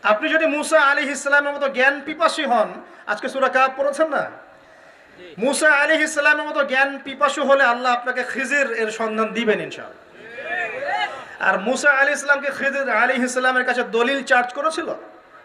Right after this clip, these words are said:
নৌকা ফুটা কর-, করলেন কেন? দলিল দেন বলেছিল? কারণ মূসা আলাইহিস সালাম তো বুঝতে পারবেন না দলিলটা কি।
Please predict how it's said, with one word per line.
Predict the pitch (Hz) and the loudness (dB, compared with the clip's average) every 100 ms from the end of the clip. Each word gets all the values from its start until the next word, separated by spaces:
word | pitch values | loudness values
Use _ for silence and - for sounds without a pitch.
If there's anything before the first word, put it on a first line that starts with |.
| - | -4
নৌকা | 208 226 262 | -2 2 0
ফুটা | 254 254 254 | 2 0 2
কর-, | 254 240 247 | 2 0 0
করলেন | 247 240 254 247 | 0 -2 0 0
কেন? | 240 220 | 0 0
দলিল | 180 247 311 269 | 4 4 4 2
দেন | 233 269 - - - _ _ _ _ _ _ _ - | -2 -2 -14 -20 -20 _ _ _ _ _ _ _ -6
বলেছিল? | 220 - 247 - - 403 - - 285 285 - - - - - - - - - - - - - | -4 -2 -2 -4 -10 -18 -20 -14 -12 -12 -12 -18 -20 -20 -20 -20 -20 -20 -20 -20 -20 -20 -6
কারণ | - 247 | 0 2
মূসা | 269 320 330 | 2 0 4
আলাইহিস | 330 320 330 330 | 6 4 2 -2
সালাম | 320 320 | 0 0
তো | 320 | -4
বুঝতে | 311 311 359 | -8 -6 -4
পারবেন | 349 330 339 | 2 2 2
না | 311 | -4
দলিলটা | 240 262 269 262 | -2 -4 -2 -2
কি। | 254 156 | -4 -12